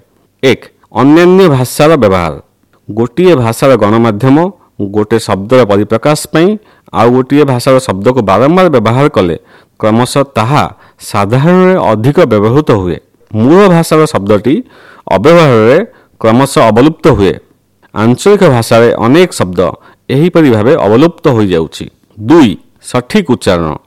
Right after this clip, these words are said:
ଦୃଶ୍ୟ ଶ୍ରାବ୍ୟ ଗଣମାଧ୍ୟମରେ ଯେକୌଣସି ଶବ୍ଦକୁ କ୍ରମାଗତ ଭୁଲ ଭାବେ ଉଚ୍ଚାରଣ କରାଗଲେ କ୍ରମଶଃ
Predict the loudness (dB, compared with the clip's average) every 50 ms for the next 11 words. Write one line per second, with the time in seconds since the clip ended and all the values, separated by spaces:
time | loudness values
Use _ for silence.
0 | _ -12 -10 -4 -2 -2 -2 -2 -4 -2 0 0 0 0 0 0 0 0 0 2
1 | 2 2 2 2 0 0 0 2 2 2 0 0 0 0 2 2 2 2 0 -2
2 | -4 -8 _ _ _ _ -12 -6 -4 -4 -4 -4 -2 0 0 0 0 0 -4 -4
3 | -4 -4 -4 -2 -2 -2 -2 -2 -4 -4 -6 _ _ _ _ _ -4 -2 0 2
4 | 2 2 2 0 0 0 0 -2 -2 -2 0 2 2 2 4 2 2 2 4 4
5 | 4 2 0 -2 -2 0 2 2 2 2 0 0 0 0 0 0 0 0 0 0
6 | -2 -4 -10 -18 -20 _ _ _ -2 0 2 2 2 2 0 0 -2 -2 -4